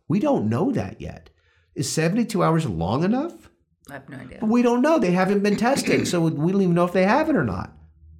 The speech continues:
Speaker 1: If a patient has not been tested for covid and has n-, other non-compatible symptoms, stay at home until twenty-four hours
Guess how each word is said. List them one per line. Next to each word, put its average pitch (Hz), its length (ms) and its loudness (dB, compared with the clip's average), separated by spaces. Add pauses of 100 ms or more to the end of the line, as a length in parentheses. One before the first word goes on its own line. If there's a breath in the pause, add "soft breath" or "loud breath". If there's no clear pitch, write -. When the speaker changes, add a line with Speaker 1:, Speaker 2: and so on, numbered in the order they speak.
(1400 soft breath)
Speaker 1:
If 202 160 0
a 196 80 0
patient 240 460 -2
has 196 100 -2
not 240 360 0
been 175 160 0
tested 135 380 -4
for 123 60 -4
covid 110 460 -4
and 127 100 -2
has 156 200 -2
n-, 143 400 -4 (600)
other 196 500 0
non-compatible 156 1120 0
symptoms, 160 640 -4 (400 soft breath)
stay 196 340 -2
at 262 80 0
home 139 420 0
until 139 380 -4
twenty-four 160 540 -2
hours 139 560 0